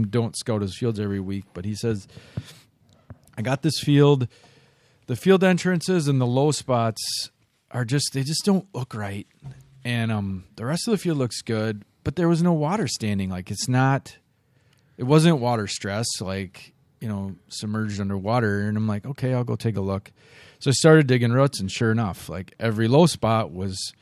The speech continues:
maybe four inches shorter. And this was, like, in July or August. So, I mean, the beans were really tall. The low spots were four to six inches shorter.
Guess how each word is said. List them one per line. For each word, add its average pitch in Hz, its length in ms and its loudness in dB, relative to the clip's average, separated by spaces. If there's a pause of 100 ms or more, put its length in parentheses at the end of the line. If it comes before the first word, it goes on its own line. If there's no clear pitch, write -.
(380)
maybe 110 580 4 (360)
four 139 380 -2
inches 156 280 0
shorter. 160 500 -2 (720)
And 127 120 2
this 160 160 4
was, 156 140 4
like, 110 160 0
in 98 360 -2
July 98 440 -2
or 98 140 0
August. 92 420 -4
So, 107 120 -2
I 101 60 0
mean, 107 140 0
the 101 80 -2
beans 107 340 -4
were 87 140 -8
really 92 280 -6
tall. 98 440 -4 (480)
The 107 120 -8
low 135 200 6
spots 131 420 0
were 98 240 -4 (360)
four 131 300 -4
to 135 100 2
six - 280 -4
inches 117 300 -2
shorter. 95 580 -4